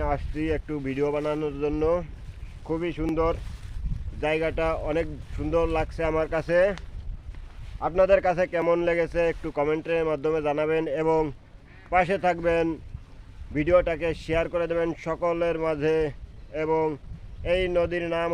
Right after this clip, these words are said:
হলো পায়রা নদী, নাগেশ্বরী উপজেলা, কুড়িগ্রাম পাশাপাশি আছে। আজকে বিকালে যাব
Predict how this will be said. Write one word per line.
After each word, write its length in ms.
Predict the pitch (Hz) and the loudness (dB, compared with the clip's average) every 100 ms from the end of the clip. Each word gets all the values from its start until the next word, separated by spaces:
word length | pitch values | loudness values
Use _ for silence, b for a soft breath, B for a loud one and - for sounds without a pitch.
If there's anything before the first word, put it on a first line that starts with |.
| 151 | 2
হলো 300 | 160 165 165 156 - - - | 2 4 6 4 0 -16 -8
পায়রা 380 | 127 139 160 165 | -2 0 2 2
নদী, 400 | 160 160 156 160 160 143 - - - - - - - - - - | 2 0 2 2 2 0 -8 -14 -12 -10 -10 -10 -12 -14 -16 -14
নাগেশ্বরী 760 | 120 143 165 180 - 175 170 170 165 156 - | -2 -2 2 0 2 0 2 2 2 -2 -10
উপজেলা, 560 | 139 143 165 156 156 151 147 147 - - - - - - - - - - - - - - - - - | -8 0 2 2 2 2 2 0 -2 -8 -10 -14 -8 -4 -4 -6 -8 -10 -8 -6 -6 -6 -8 -10 -8
কুড়িগ্রাম 540 | 165 175 170 165 165 160 147 - - - - - - | -4 -2 0 2 2 0 -4 -10 -8 -8 -8 -12 -10
পাশাপাশি 560 | 147 147 165 160 156 160 | -4 -2 0 0 -2 0
আছে। 340 | 160 151 160 160 180 - - - - - - - - - - - - - - | 0 0 0 2 2 0 -12 -12 -12 -16 -16 -14 -12 -12 -12 -14 -14 -12 -4
আজকে 280 | 147 147 165 | -4 0 0
বিকালে 360 | 156 160 165 160 | 0 0 0 0
যাব 180 | 160 | 0